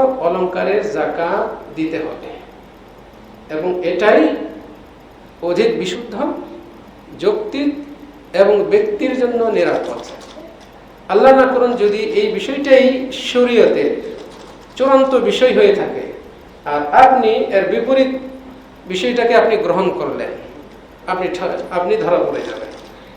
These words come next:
যেহেতু এর ব্যাপারে আলেমদের মতামত রয়েছে, বিশুদ্ধ দলিল রয়েছে। নবী মুহাম্মদ সাল্লাল্লাহু আলাইহি ওয়াসাল্লাম তিনি দেখলেন একজন মহিলার হাতে চুড়ি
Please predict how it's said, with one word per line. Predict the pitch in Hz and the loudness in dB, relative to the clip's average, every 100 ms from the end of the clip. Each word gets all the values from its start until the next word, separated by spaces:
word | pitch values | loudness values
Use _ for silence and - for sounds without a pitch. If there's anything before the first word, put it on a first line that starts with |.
| - - - - - - | -20 -20 -20 -20 -20 -16
যেহেতু | 170 202 208 | 0 0 4
এর | 196 196 | 2 2
ব্যাপারে | 196 208 196 | 0 2 4
আলেমদের | 175 180 180 190 | 4 2 0 -2
মতামত | 180 180 190 180 185 | -2 -2 -2 -2 -2
রয়েছে, | 190 - 262 269 285 160 | -4 -4 -6 -6 -6 -8
বিশুদ্ধ | 156 180 165 | -8 -6 -6
দলিল | 165 170 151 139 | -4 -4 -2 -2
রয়েছে। | 131 - - - - - - - 156 | -4 -6 -12 -12 -16 -20 -20 -16 -8
নবী | 165 156 | -6 -4
মুহাম্মদ | 151 151 160 151 | -6 -6 -6 -6
সাল্লাল্লাহু | - 170 147 147 - | -6 -6 -4 -6 -6
আলাইহি | 160 156 | -4 -4
ওয়াসাল্লাম | 151 151 - - - - - | -4 -8 -12 -18 -20 -18 -8
তিনি | 170 | -4
দেখলেন | 160 165 160 165 160 | -2 -2 0 0 0
একজন | 147 147 160 156 | -2 -4 -2 -2
মহিলার | 156 156 160 156 - - - | -2 -4 -2 -2 -2 -4 -8
হাতে | 156 170 156 147 - - - - - - - - - | -6 -2 -2 -2 -4 -10 -16 -18 -20 -20 -20 -20 -8
চুড়ি | 190 170 - - - | -2 -2 -2 -6 -14